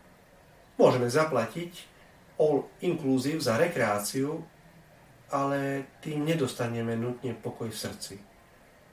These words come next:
Môžeme si kúpiť nejakú spoločnosť, ale nie skutočných priateľov.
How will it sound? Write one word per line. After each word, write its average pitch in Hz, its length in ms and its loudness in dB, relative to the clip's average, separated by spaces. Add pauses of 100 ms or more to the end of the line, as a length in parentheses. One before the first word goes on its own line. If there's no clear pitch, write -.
(420)
Môžeme 160 320 6
si 135 160 0
kúpiť 165 480 2
nejakú - 240 -2
spoločnosť, - 880 2
ale 143 640 6
nie 160 300 4
skutočných - 640 -2
priateľov. 104 560 -2